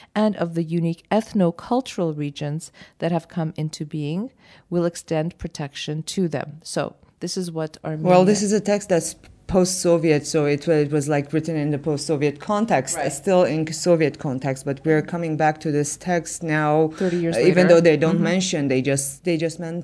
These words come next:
Speaker 2: mention the Alma-Ata Declaration, but, uh, Belovej was the basis for this declaration.
Speaker 1: That's right.
Speaker 2: And now looking at it from the perspective of how it could apply to, to Armenia, Azerbaijan, and especially
Speaker 1: Nagorno-Karabakh.
Speaker 2: Nagorno-Karabakh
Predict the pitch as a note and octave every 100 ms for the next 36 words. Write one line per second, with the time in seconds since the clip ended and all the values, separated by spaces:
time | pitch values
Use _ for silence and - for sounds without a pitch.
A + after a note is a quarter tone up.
0 | - E3 E3+ F3 D#3 D3+ B2+ D3+ C#3+ G#2
1 | D#3+ D#3+ C#3 C3 C3+ B2 D3+ C#3+ C3+ C3
2 | - - C3+ C#3+ C#3 C3+ C3+ C#3 C#3+ C3+
3 | C#3 - D3 C3 D3 B2+ - C3 B2 B2
4 | - C3+ C#3 E3 F3 F#3 F#3+ C#3+ - -
5 | E3 D#3+ D#3+ D#3+ D#3+ E3+ D3 D3 C#3+ D3+
6 | D3 C#3+ D3+ - C3+ - C#3 C3 C3+ C#3
7 | D3 G#2 C#3+ - D3+ - C3+ - D3 C#3
8 | C#3 C3+ - B2+ C3 B2+ - _ _ -
9 | B2+ C3 C#3+ C#3+ B2+ B2 C#3 C3 B2+ C3+
10 | C#3 - B2+ C3 B2 - B2+ B2+ C#3 B2+
11 | B2+ B2+ A2+ A2 D3+ F3 D#3 D3 C#3+ C3+
12 | C3 G#2 A2+